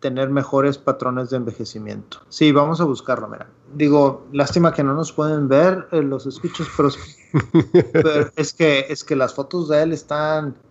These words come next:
Speaker 1: mira, te voy a poner para que lo recuerdes.
Speaker 2: Jack
Speaker 1: Mm.
Speaker 2: LaLanne. Yo lo estaba confundiendo con Jack LaLanne.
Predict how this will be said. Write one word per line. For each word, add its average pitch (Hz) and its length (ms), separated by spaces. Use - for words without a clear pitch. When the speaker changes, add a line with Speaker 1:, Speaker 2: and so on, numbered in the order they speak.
Speaker 1:
mira, - 240
te - 80
voy - 180
a - 40
poner - 340
para - 240
que - 100
lo - 140
recuerdes. - 800
Speaker 2:
Jack 151 280
Speaker 1:
Mm. 147 80
Speaker 2:
LaLanne. 127 640
Yo 92 140
lo 127 80
estaba 131 260
confundiendo 113 540
con 90 260
Jack 123 440
LaLanne. 104 680